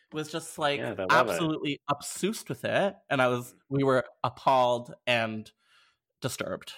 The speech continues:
Speaker 1: that
Speaker 2: Yeah.
Speaker 1: that was the case. So I'm happy to hear you're on the right side of history.
Speaker 2: It's, it's definitely one of those ones where you kinda mumble it under your breath if you don't like it because you're worried about
Speaker 1: Yeah.
Speaker 2: getting booted out.
Speaker 1: I know Hereditary. Um, just kidding. I don't know how I feel about Hereditary.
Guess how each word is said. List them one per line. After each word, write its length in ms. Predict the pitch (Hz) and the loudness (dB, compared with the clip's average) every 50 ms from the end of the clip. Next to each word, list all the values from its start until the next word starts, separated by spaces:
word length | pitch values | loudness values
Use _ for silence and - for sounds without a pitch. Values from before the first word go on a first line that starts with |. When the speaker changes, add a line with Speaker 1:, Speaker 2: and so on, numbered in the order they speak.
| - _ _ _ _ _ - | -20 _ _ _ _ _ -8
Speaker 1:
that 80 | - 104 | -6 -2
Speaker 2:
Yeah. 60 | 92 | 0
Speaker 1:
that 140 | 117 - - | 0 0 -2
was 100 | 101 - | -6 -10
the 80 | - | -10
case. 160 | - - 117 110 - | -4 -4 -4 -2 0
So 60 | 131 | -2
I'm 100 | 127 127 | 0 2
happy 240 | 131 131 123 - 131 | 2 0 2 0 -2
to 80 | 120 | -4
hear 160 | 113 - 127 120 | -2 0 0 0
you're 180 | 113 113 107 | 2 2 2
on 80 | 104 104 | 2 2
the 60 | 107 | 0
right 160 | 104 104 - - | -2 -2 -4 -2
side 140 | - 107 | -2 0
of 60 | 113 127 | 2 2
history. 480 | 160 185 - - - - - - 170 - | 0 0 0 -6 -8 -8 -8 -10 -6 -6
Speaker 2:
It's, 200 | 143 - - - | -8 -8 -8 -10
it's 260 | - 127 117 120 - - | -8 -6 -6 -6 -4 0
definitely 400 | - 135 135 165 160 147 135 151 | 0 0 2 2 0 0 2 2
one 160 | 127 120 117 | 2 2 2
of 80 | 117 | 2
those 180 | 110 113 110 98 | 2 2 2 2
ones 260 | 107 107 104 107 98 | 2 2 0 0 0
where 100 | 104 104 | 0 0
you 140 | 101 98 98 | 0 0 -2
kinda 240 | 92 - 107 104 101 | 0 0 0 0 0
mumble 360 | 95 92 92 92 92 95 101 | 0 0 -2 -2 0 0 0
it 100 | 98 92 | 2 2
under 180 | 98 95 92 92 | 2 0 0 0
your 120 | 87 85 | -2 -2
breath 300 | 82 85 85 87 98 - | 0 0 0 0 0 0
if 120 | 120 - 107 | -4 -4 0
you 60 | 107 | 0
don't 180 | 104 104 104 101 | 2 2 2 2
like 220 | 104 107 110 - | 2 2 2 2
it 80 | 135 131 | 0 0
because 300 | - 113 - 107 90 87 | 0 -2 0 -2 -2 -2
you're 100 | 98 95 | -2 -2
worried 360 | 90 85 90 90 90 87 85 90 | -2 -2 0 2 2 2 2 2
about 240 | 87 90 87 85 | 2 0 0 0
Speaker 1:
Yeah. 80 | 90 101 | 0 0
Speaker 2:
getting 180 | 110 110 90 87 | 0 0 0 -2
booted 340 | 87 - 90 87 87 80 82 | -2 -2 -2 -2 -2 -2 -4
out. 440 | 80 69 64 71 92 - - - - - _ - - - | -4 -4 -4 -6 -8 -8 -8 -10 -12 -12 _ -20 -14 -8
Speaker 1:
I 100 | - 170 | -6 -4
know 420 | 175 170 170 165 170 202 196 156 | -2 -2 0 2 2 2 0 0
Hereditary. 580 | 117 131 143 127 117 110 - - 117 107 - - | -2 0 2 2 0 0 -2 -4 -4 -2 -2 0
Um, 400 | - 147 139 131 131 127 123 - - _ - - 135 | 2 2 2 2 2 0 -2 -4 -8 _ -14 -12 -10
just 180 | - 139 - | -10 -10 -10
kidding. 220 | - - 113 110 110 | -6 -4 -4 -2 -2
I 60 | 110 | -2
don't 120 | 113 117 117 | -2 -2 -2
know 100 | 107 107 | -2 -2
how 100 | 107 92 | -2 -4
I 60 | - | -6
feel 140 | - - - | -6 -10 -6
about 300 | - - - - - - | -4 -2 -2 -2 -2 -4
Hereditary. 280 | - - - - - | -6 -6 -8 -10 -8